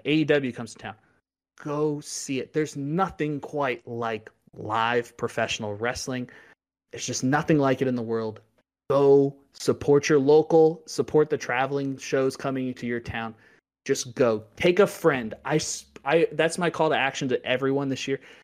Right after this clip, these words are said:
I, you have a great following here. Just think of all the people that follow you, Santi, and they just say, "I'm gonna take one of my friends to a local show." If you can, if you have the avail-, ability,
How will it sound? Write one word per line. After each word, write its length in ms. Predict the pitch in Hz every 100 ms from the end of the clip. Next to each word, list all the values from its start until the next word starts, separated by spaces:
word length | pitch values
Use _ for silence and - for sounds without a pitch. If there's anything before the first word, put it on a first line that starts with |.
| _ _ _ _ _ _ _ _
I, 100 | 143
you 240 | 175 160 185
have 100 | 160
a 60 |
great 360 | 127 143 156 156
following 580 | - 135 139 147 156 143
here. 220 | 156 151
Just 220 | - -
think 160 | 208 196
of 80 | 147
all 220 | 151 208
the 100 | 214
people 320 | 214 165 139
that 140 | 127 -
follow 420 | - 135 139 127
you, 160 | 107 101
Santi, 460 | 104 98 - 104 - _ 135
and 120 | 135
they 80 | 123
just 220 | 127 -
say, 360 | 123 110 104 - _ 143
"I'm 140 | 180
gonna 100 | 180
take 200 | 165 135 -
one 260 | 123 139 165
of 80 | 160
my 120 | 147
friends 540 | - 127 127 127 - _ _
to 160 | 143 123
a 20 |
local 300 | 127 135 123
show." 260 | - - - _
If 180 | 170 175
you 100 | 165
can, 280 | 160 107 107
if 140 | 147
you 80 | 165
have 100 | 170
the 120 | 175
avail-, 280 | 160 165 160
ability, 600 | 147 139 165 196 196 185